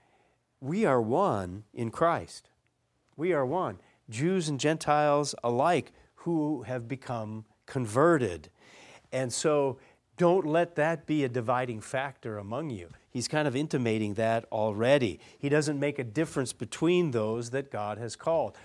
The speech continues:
All of them alike are to be separate. All of them alike are to be sanctified. All of them alike are called to be saints. And so that's an important delineation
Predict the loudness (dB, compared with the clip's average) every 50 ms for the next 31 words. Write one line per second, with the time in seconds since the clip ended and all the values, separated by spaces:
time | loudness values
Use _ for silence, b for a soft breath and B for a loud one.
0 | B B B B 2 6 6 8 8 8 6 4 2 0 -4 -6 -8 -10 -14 _
1 | _ _ -4 0 2 4 4 4 4 2 0 -4 -12 _ _ _ _ _ _ _
2 | _ _ _ _ -2 0 0 2 2 0 -2 -2 -2 -2 -2 -4 -4 -6 -12 -16
3 | -16 -10 -4 -2 0 2 2 2 2 0 -2 -2 -2 -2 0 0 -2 -2 -2 -2
4 | -2 -2 -2 -4 -2 0 0 0 0 0 -4 -6 -6 -6 -6 -4 0 2 4 4
5 | 6 6 4 4 4 2 2 2 4 2 2 0 -2 -6 -14 B B B B -2
6 | -2 -2 0 0 2 4 4 2 0 -2 -6 -6 -4 -2 -2 -2 -4 -6 -8 -10
7 | b b b b b b 0 2 2 2 0 -4 -8 -12 -12 -12 -12 -14 _ _
8 | _ _ _ _ _ _ b b b b b b b b -4 -2 0 0 0 0
9 | -2 -2 -4 -4 -2 -2 -2 -2 -2 -2 -2 -2 -2 -4 -4 -2 -2 -2 -2 -4
10 | -4 -4 -6 -6 -6 -8 -10 -10 -12 -14 -16